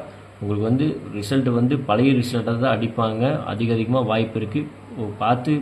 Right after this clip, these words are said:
ப்ளே பண்ணிக்கோங்க. கொஞ்சம் ஒரு அஞ்சாம் தேதி வரைக்கும் லிமிட்டா ப்ளே பண்ணிக்கோங்க. ஏ போர்டை பொறுத்தவரை ஒண்ணு, அஞ்சு, ஜீரோ இல்லாம நாளைக்கு கன்ஃபார்மா ஆட்டமே இருக்காது. பி போர்டை பொறுத்தவரை எட்டு, ரெண்டு, நாலு. சி போர்டை பொறுத்தவரை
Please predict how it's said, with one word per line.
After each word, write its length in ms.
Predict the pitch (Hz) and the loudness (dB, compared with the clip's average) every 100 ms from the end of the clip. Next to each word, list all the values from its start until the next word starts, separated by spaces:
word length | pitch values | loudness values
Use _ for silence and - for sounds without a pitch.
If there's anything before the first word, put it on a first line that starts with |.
| - | 0
ப்ளே 120 | 120 | -2
பண்ணிக்கோங்க. 460 | 120 117 110 113 139 160 - | 0 -2 0 0 0 -2 -4
கொஞ்சம் 280 | 113 123 131 | 0 4 4
ஒரு 80 | 107 | 4
அஞ்சாம் 320 | 107 120 120 | 2 2 4
தேதி 140 | 127 120 | 4 2
வரைக்கும் 300 | 113 120 131 | 0 2 2
லிமிட்டா 280 | 117 127 135 - | 2 2 0 0
ப்ளே 120 | 113 107 | -2 -2
பண்ணிக்கோங்க. 420 | 104 104 104 127 156 - - - - - - - 98 | -4 -2 0 0 -2 -8 -18 -20 -20 -20 -20 -10 0
ஏ 60 | 127 | 2
போர்டை 240 | 139 127 101 | 2 2 0
பொறுத்தவரை 540 | 107 98 104 98 98 101 101 - - 104 | -2 -2 -2 0 0 0 -2 -8 -8 -4
ஒண்ணு, 300 | 107 120 135 - - 98 | 0 2 2 0 -4 -4
அஞ்சு, 300 | 107 110 131 107 | -2 2 2 4
ஜீரோ 240 | 120 117 113 | 2 4 2
இல்லாம 220 | 120 123 | 2 2
நாளைக்கு 240 | 107 104 107 | 0 -2 -2
கன்ஃபார்மா 400 | 107 117 120 113 110 | -2 0 0 2 0
ஆட்டமே 340 | 107 117 120 123 | 0 0 0 -2
இருக்காது. 420 | 110 107 104 117 147 - - - - - - | -4 -2 -2 0 0 -4 -14 -20 -20 -18 -6
பி 120 | 101 139 | 0 2
போர்டை 260 | 127 110 | 2 0
பொறுத்தவரை 480 | 101 98 101 98 101 98 101 98 | -2 -6 -4 -2 -2 -4 -4 -8
எட்டு, 280 | - 135 147 - - 120 | -4 -2 0 -2 -10 -8
ரெண்டு, 360 | 101 107 113 139 127 101 | -4 -2 0 0 0 -4
நாலு. 300 | 95 107 107 - - - - - - | -2 -2 -4 -8 -14 -20 -20 -20 -20
சி 180 | - 131 143 | -6 0 2
போர்டை 220 | 127 113 | 2 0
பொறுத்தவரை 460 | 95 101 104 98 | -2 -4 -2 -2